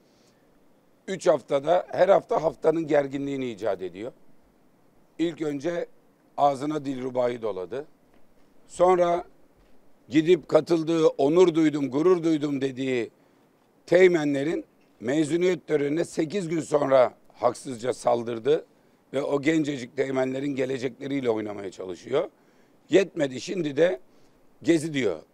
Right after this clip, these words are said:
Yani müflis tüccar döner döner eski defterleri karıştırırmış hesabı. Ona Gezi için özür dile, Gezi ile ilgili bir şey söyle falan diyen yok.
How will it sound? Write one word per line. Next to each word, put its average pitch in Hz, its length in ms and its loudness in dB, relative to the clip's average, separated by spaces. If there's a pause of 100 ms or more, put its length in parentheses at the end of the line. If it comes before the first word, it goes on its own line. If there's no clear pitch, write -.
(140)
Yani 143 240 0
müflis 135 480 -4
tüccar 151 560 -2
döner 156 340 -2
döner 143 300 -4 (480)
eski 127 320 -6
defterleri 143 560 -4
karıştırırmış 139 760 -4
hesabı. 110 580 -2 (680)
Ona 165 420 4 (480)
Gezi 156 300 2
için 170 340 0 (100)
özür 156 360 2
dile, 160 280 2
Gezi 151 340 -2
ile 170 200 2
ilgili 160 300 0
bir 143 60 -8
şey 165 180 -2
söyle 151 280 -2
falan 147 360 0
diyen 135 180 0
yok. 131 280 -2